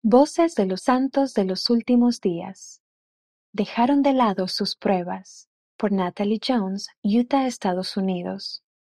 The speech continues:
Aquel día, Kendra, Brent y Tyson fueron verdaderos ejemplos de cómo ministrar a semejanza de Cristo. Todos experimentamos altibajos en la vida,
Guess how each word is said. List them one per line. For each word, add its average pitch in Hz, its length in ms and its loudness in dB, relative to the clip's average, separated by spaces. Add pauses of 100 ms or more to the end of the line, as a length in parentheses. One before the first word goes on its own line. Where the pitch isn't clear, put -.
(760)
Aquel 277 340 4
día, 190 420 0 (500)
Kendra, 254 580 0
Brent 190 320 -4
y 214 100 -4
Tyson 208 720 -4 (480)
fueron 262 240 2
verdaderos 214 680 0
ejemplos 196 580 -4
de 196 220 -6
cómo 269 300 2
ministrar 262 600 -2
a 180 40 -8
semejanza 185 680 -8
de 185 180 -8
Cristo. - 560 -12 (1400)
Todos 294 360 6
experimentamos 202 1120 0
altibajos 190 680 -4
en 196 100 -2
la 185 140 -2
vida, 185 480 -4